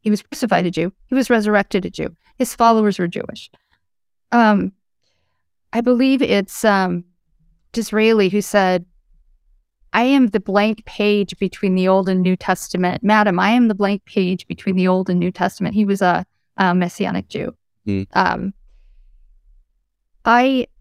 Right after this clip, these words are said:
Speaker 1: for a long time, thought, uh, even as a Jew, I, I stood with a foot in two worlds. Took me a while to realize I don't. I'm in one world, and that's God's world.
Speaker 2: Mm.
Speaker 1: But it's also accepting, and, and I accept the fact that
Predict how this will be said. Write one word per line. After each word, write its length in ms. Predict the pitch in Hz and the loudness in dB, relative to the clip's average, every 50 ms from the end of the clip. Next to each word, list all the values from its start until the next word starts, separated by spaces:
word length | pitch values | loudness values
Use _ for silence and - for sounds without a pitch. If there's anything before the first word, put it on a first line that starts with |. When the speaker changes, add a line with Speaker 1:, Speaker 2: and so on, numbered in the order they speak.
| _ _ - - - | _ _ -20 -20 -10
Speaker 1:
for 180 | - - 226 | -4 -2 0
a 60 | 214 196 | 0 0
long 260 | 196 190 202 202 190 | 0 0 0 0 0
time, 340 | - - 254 247 247 233 - | 0 0 2 2 2 2 2
thought, 460 | - 208 175 165 165 - - - - _ _ _ _ _ _ _ _ _ _ _ _ _ _ _ _ _ _ - | 2 2 2 2 0 -4 -8 -14 -20 _ _ _ _ _ _ _ _ _ _ _ _ _ _ _ _ _ _ -4
uh, 360 | 190 185 175 139 - - 190 - _ _ _ _ _ _ - | -4 -2 -2 -4 -4 -6 -10 -14 _ _ _ _ _ _ -2
even 260 | 247 254 226 233 208 | 0 2 2 2 2
as 140 | 208 190 196 | 0 0 -2
a 40 | 180 | -4
Jew, 340 | 170 - 233 240 214 190 - | -4 -2 -2 0 0 0 0
I, 220 | - 180 180 180 - - - | 0 0 0 -2 -4 -4 -4
I 80 | 202 | -4
stood 320 | 185 - - - 226 208 185 | -4 -4 -4 0 0 0 0
with 180 | 180 190 - | 0 -4 -4
a 40 | 185 | -4
foot 200 | - - 208 185 | -2 0 2 2
in 160 | 185 180 175 | 2 0 -2
two 220 | - - - 220 196 | -4 -4 -4 -4 -2
worlds. 480 | 190 202 196 180 175 - 185 - - _ _ _ _ _ _ _ _ _ | 0 2 2 2 0 -2 -6 -14 -20 _ _ _ _ _ _ _ _ _
Took 140 | - - 262 | -4 -2 2
me 80 | 262 277 | 2 4
a 60 | 262 | 4
while 120 | 233 208 | 4 4
to 80 | 196 190 | 2 2
realize 320 | 185 196 196 190 185 - | 2 2 2 2 2 0
I 40 | 190 | 0
don't. 280 | 175 196 190 175 165 - _ _ _ _ _ _ _ _ - | 0 0 0 0 -2 -4 _ _ _ _ _ _ _ _ -2
I'm 160 | 202 208 202 | 0 2 2
in 160 | 196 190 185 | 2 2 2
one 220 | 190 190 190 185 | 2 2 2 2
world, 280 | 180 170 160 151 170 - | 2 0 0 -2 -4 -4
and 140 | - 190 190 | -2 0 0
that's 180 | 170 175 - - | 0 0 -2 -2
God's 300 | - 156 147 - - - | -4 -2 -2 -4 -6 -8
world. 300 | - 123 98 - - _ - - | -8 -8 -8 -8 -10 _ -8 -4
Speaker 2:
Mm. 320 | 143 139 127 107 90 82 - _ _ _ _ _ _ _ _ _ _ _ _ - | -4 -2 -2 -4 -6 -8 -12 _ _ _ _ _ _ _ _ _ _ _ _ -2
Speaker 1:
But 160 | 208 240 226 | 0 2 2
it's 140 | 226 220 - | 2 2 2
also 340 | 247 240 262 277 - 285 226 | 2 2 2 2 2 2 2
accepting, 1000 | - - 175 - - - - 214 208 - - - 220 208 196 196 190 190 185 - - | 2 0 -6 -10 -6 -2 0 0 0 -2 -2 -2 0 0 0 0 -2 -4 -6 -4 0
and, 200 | - 214 214 - | 0 2 2 2
and 160 | 220 233 226 | 4 4 4
I 60 | 220 | 4
accept 440 | 220 214 - - 269 254 _ - - | 2 0 -2 -2 -4 -4 _ -6 -6
the 80 | 226 202 | -4 -2
fact 280 | - 202 202 202 - | 0 -2 -2 -2 -2
that 200 | - 180 170 - | -2 -2 -2 -2